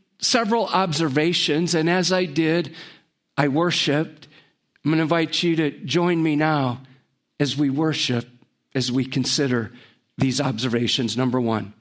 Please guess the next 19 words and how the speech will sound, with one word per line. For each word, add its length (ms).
consider 420
this. 340
Adam 540
had 320
once 340
blamed 960
Eve 800
for 200
his 220
past 540
sin. 280
"God, 220
it 80
wasn't 400
me, 240
it 100
was 280
this 260
woman. 480